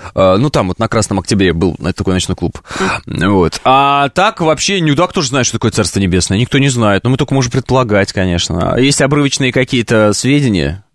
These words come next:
Speaker 1: э, но не более того. Мы не знаем. А, так, э, «Умные знают, что все плохо, а дураки, дураки не знают», пишет Тони. Да нет.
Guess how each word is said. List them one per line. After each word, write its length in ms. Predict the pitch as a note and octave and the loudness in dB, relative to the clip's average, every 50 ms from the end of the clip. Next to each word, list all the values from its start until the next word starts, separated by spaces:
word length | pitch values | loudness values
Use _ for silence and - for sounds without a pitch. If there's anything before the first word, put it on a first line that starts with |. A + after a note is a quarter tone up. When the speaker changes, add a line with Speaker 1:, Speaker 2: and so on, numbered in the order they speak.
| - | -8
Speaker 1:
э, 40 | - | -4
но 440 | E2+ E2 D#2+ D2+ C2 D#2+ A2+ A#2 A2+ | -2 0 0 0 0 2 2 2 2
не 100 | A#2 A#2 | 2 2
более 260 | G#2+ A2+ G2+ G2 F#2+ | 2 2 2 2 2
того. 360 | - A2+ G#2+ G2 D#2 F2+ G2 A2 - | 0 0 0 0 0 -2 -4 -8 -8
Мы 240 | - F2 E2 F#2+ G#2 | -6 -2 0 0 0
не 80 | A2 B2 | 0 0
знаем. 400 | A#2 F#2+ F#2 F#2+ A2 C3 A#2+ - - - - - - - - - - - - - - - - - - | 0 0 0 0 2 0 0 -2 -6 -10 -10 -10 -8 -6 -6 -6 -6 -6 -6 -6 -6 -6 -6 -4 -2
А, 540 | - A2+ A#2 B2 C3 C3 C3 C3 C3 C3 B2+ - | 2 2 4 4 4 4 4 2 2 0 0 0
так, 320 | - D#3+ D3+ C3+ A#2+ - D3 | 0 0 0 0 0 0 0
э, 280 | C#3+ C#3 C#3 C#3 C3+ B2 | 2 2 2 2 0 0
«Умные 420 | - F3+ G3 G3 F#3 F#3 F3+ E3 | -2 0 0 0 2 2 0 0
знают, 300 | D3 E3 F3 E3+ D#3+ D3 | 0 0 0 0 0 -2
что 140 | - D#3 D#3 | -2 -4 -2
все 140 | - D#3+ C#3+ | -2 -2 -2
плохо, 320 | C3+ D3 F3 F#3+ - F3 | 0 0 0 2 2 0
а 40 | D3 | 0
дураки, 320 | C#3 C#3+ D3 C#3+ - E3+ - | 0 0 -2 -2 -2 -2 -2
дураки 380 | C3+ C3+ C#3 C#3 D3 - E3 D3+ | 0 0 0 0 0 0 0 0
не 80 | D3 | 0
знают», 380 | C#3 C3 D3 C#3+ C3+ A#2 G#2 - | 0 0 0 0 2 0 0 -2
пишет 260 | A#2 - - A#2 - | -2 -4 -4 -2 0
Тони. 260 | - B2+ A2+ G#2+ G2 | 2 2 2 4 2
Да 220 | G2 G2 B2+ C#3+ D3+ | 2 2 2 2 2
нет. 480 | E3 E3 D3+ B2 F#2 D#2+ - - - | 2 0 0 0 -2 -4 -6 -10 -20